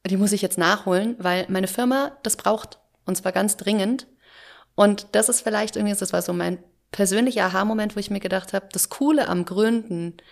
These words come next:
wenn du das irgendwie ernst meinst und wenn du dafür offen bist, ist, dass es ein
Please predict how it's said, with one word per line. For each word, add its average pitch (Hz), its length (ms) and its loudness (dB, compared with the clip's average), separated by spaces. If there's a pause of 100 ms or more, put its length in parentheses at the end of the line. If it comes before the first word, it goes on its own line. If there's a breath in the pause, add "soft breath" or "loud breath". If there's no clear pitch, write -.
(160 loud breath)
wenn 196 120 4
du 202 100 -2
das 180 240 -2
irgendwie 190 400 -4
ernst 196 360 2
meinst 180 320 -2
und 175 60 -4
wenn 175 100 -2
du 175 80 -6
dafür 175 240 -4
offen 202 260 -2
bist, 180 360 -8 (680)
ist, 208 260 0 (760 loud breath)
dass 202 240 6
es 202 140 -2
ein 190 200 -2